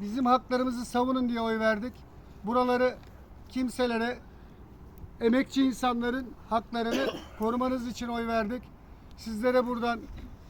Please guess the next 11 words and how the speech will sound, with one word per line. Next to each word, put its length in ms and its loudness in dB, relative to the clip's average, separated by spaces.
tekrar 360 0
sesleniyorum. 720 -4
Kimsenin 560 -4
maşası, 540 -2
aleti 420 0
olmayın. 520 -2
Lütfen 480 -2
emekçi 360 -2
insanların 420 -2
hakkını 400 -2
koruyun. 340 0